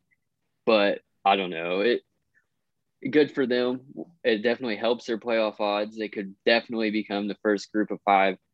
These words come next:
uh, school to make the college football playoff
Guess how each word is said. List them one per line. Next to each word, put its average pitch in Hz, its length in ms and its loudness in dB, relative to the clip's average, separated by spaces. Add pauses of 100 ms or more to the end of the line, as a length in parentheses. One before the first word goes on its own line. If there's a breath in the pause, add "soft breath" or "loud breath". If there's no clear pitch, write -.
(280)
uh, 95 240 2
school 107 340 -2
to 101 80 -2
make 101 440 -2 (280)
the 101 80 -8
college 98 380 0
football 92 400 -4
playoff 92 320 2